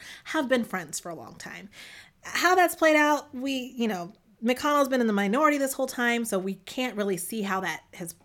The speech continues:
how that would have impacted things. But I, I, I don't,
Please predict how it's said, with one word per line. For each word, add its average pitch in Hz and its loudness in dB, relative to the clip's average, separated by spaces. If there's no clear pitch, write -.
how 185 -2
that 175 -4
would 175 -8
have 170 -10
impacted 294 -8
things. 269 -4
But 254 2
I, 311 -4
I, 233 -10
I 240 -6
don't, 247 -4